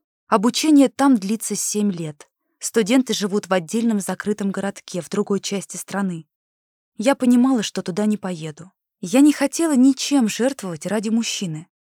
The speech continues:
Ждала два года, и теперь снова ждать? Если он решит уехать, наши пути расходятся. Как бы больно мне ни было. Теперь я была уверена, отношения — это не так сложно, как казалось раньше.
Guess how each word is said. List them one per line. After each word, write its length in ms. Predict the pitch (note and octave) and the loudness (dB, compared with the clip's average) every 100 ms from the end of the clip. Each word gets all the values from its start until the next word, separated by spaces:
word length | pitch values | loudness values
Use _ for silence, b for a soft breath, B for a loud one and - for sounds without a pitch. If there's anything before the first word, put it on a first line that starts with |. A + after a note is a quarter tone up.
| _ _ _ - | _ _ _ -10
Ждала 320 | E3 A3+ C#4 | -2 2 2
два 220 | G3 G#3 | 2 2
года, 400 | F#3 G#3+ A3 F3+ _ _ - | 2 0 0 -4 _ _ -12
и 80 | |
теперь 300 | G#3 G#3 A3+ | -8 -4 -4
снова 400 | G3+ - G3 G#3+ | -4 -2 -2 -2
ждать? 440 | G3 F3 A#3 - - _ _ _ _ - | -4 -6 -6 -8 -18 _ _ _ _ -8
Если 340 | F#3+ D4 - | -2 0 2
он 140 | C4 C4+ | 6 6
решит 360 | G#3+ - B3 G#3 | 4 -2 -4 -4
уехать, 600 | G3 D4 - F#3 - _ _ - | -4 -4 -6 -14 -18 _ _ -2
наши 300 | B3+ C#4 G#3+ | 0 0 -2
пути 260 | G3 - | -6 -6
расходятся. 720 | A3 F#3 - F3+ D#3+ - - - _ _ _ _ - | -6 -6 -6 -6 -8 -10 -16 -18 _ _ _ _ -4
Как 180 | D4+ | -2
бы 120 | A#3+ G#3 | 0 0
больно 340 | F3 G#3+ G3 | 2 0 0
мне 160 | F3+ F3 | -2 -4
ни 180 | F3 | -6
было. 320 | E3+ F3 E3 F#3+ _ _ _ _ _ _ _ | -8 -12 -16 -20 _ _ _ _ _ _ _
Теперь 300 | B3+ B3 D#4 | -4 0 2
я 140 | C4 | 2
была 220 | A3 A#3+ B3 | 2 4 2
уверена, 640 | A#3+ G#3 F#3+ D3+ D3 D3+ _ | 2 0 -2 -4 -10 -12 _
отношения — 800 | G3 F#3 G3 - C4+ C4 A#3 A3 - | -8 -4 -4 -2 0 2 2 -2 -6
это 220 | D4 D4 | -4 0
не 100 | C4+ | 0
так 240 | - G3+ | 0 -6
сложно, 420 | - - G#3 F3+ E3 | -6 -6 -8 -8 -8
как 160 | F3 | -10
казалось 500 | - F#3+ F3+ F3 - | -8 -8 -6 -8 -8
раньше. 400 | F#3+ E3 D3 - | -8 -8 -8 -12